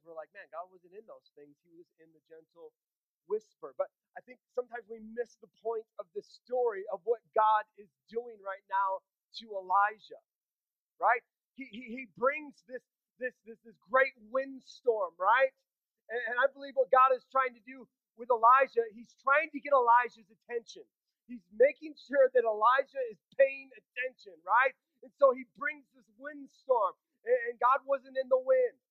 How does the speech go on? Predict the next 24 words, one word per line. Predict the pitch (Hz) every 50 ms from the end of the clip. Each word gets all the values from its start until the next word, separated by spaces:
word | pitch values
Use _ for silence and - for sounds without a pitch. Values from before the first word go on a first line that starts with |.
| _ _ _ _ _ _
And | 233 247
then | 294 294
he | 277 233
brings | - 294 294 277 - _
this | 254 220 _ 262 262
earthquake, | 277 277 277 _ - 226 196 -
right? | 240 254 254 - _ _ _ _
He's | 277 262 254
shaking | - - - - - - - 285 294 302 294 - - 302 294 285 294
Elijah | 269 247 247 247 233 233 240 247 254 240 - - 233
right | 208 208 196 185 175 _
now. | 185 170 147 127 _ _ _ _ _ _ _ _ _ _ _ _ _ _ _ _ _ _ _ _ _ _ _ _ _ _ _
And | 254 285
then | 294 294 285 247 262
the | 247 - _ _
fire. | _ 226 254 233 247 233 214 185 139 117 _ _ _ _ _ _ _ _ _ _ _ _ _ _ _ _
He | 233 233 175 _
brings | 254 277 277 269 214 247
a | 220 - _ _ _
fire, | - 233 240 240 226 202 165 147 147
right? | 180 226 247 247 - 233 226 _ _ _ _ _ _ _ _
Elijah, | 226 240 247 247 - 226 220
are | 214 233
you | 226 247 220